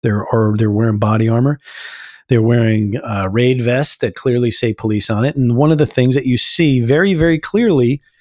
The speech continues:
as you look at this video is that as they enter the door, they immediately start screaming, "Police, search warrant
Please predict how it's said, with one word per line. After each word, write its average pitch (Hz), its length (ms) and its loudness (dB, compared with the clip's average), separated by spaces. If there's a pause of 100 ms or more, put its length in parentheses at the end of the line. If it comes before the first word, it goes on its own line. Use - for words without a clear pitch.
(840)
as 139 340 2
you 135 80 2
look 147 200 0
at 135 100 -4
this 123 140 0
video 120 540 0 (120)
is 123 340 2
that 123 160 2
as 123 140 4
they 123 200 2
enter 175 300 0
the 143 120 2
door, 143 260 2
they 127 100 4
immediately 190 760 2
start 143 520 -2
screaming, 127 800 0
"Police, 135 680 0
search - 500 -2
warrant 73 220 -8